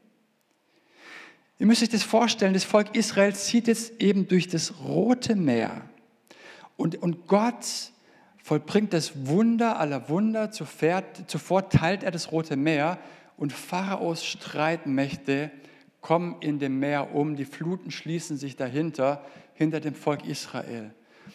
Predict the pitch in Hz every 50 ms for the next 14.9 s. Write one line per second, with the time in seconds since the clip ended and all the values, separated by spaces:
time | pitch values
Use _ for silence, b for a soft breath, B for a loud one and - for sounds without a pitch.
0 | B B B B B 156 151 147 170 165 160 165 190 214 226 202 220 202 170 185
1 | 196 185 - - - 175 165 - - - 170 185 202 208 202 - 190 180 170 165
2 | - - - 185 190 185 - - 196 190 185 - - - 190 180 175 165 170 156
3 | - - 160 165 170 165 - 156 139 131 151 156 151 - - 156 143 151 156 170
4 | 196 202 190 165 175 160 175 170 - - 170 151 170 160 - - 165 165 180 180
5 | - - 156 151 160 180 185 - B B B B B B B B B 143 139 139
6 | 160 180 165 170 156 - 147 - - - 151 170 196 196 202 180 160 151 156 165
7 | 170 160 156 156 160 - - 160 165 160 160 156 135 - - 160 175 175 160 -
8 | - 156 - - 151 - _ - - _ - - - 156 160 160 156 170 160 -
9 | - _ _ _ _ - 147 156 160 - - 165 190 214 220 208 214 196 170 147
10 | 139 139 139 139 139 147 160 190 185 B B B B B B B B B 135 139
11 | 139 135 - - - 151 165 185 185 170 151 - - 160 156 156 151 139 127 135
12 | 143 147 170 160 147 143 - - - 147 - 135 135 143 175 196 185 156 160 160
13 | B B B B B B 139 123 - - 131 - 135 131 - - - 151 160 156
14 | 156 147 135 127 123 123 120 123 123 - - - 123 117 110 107 110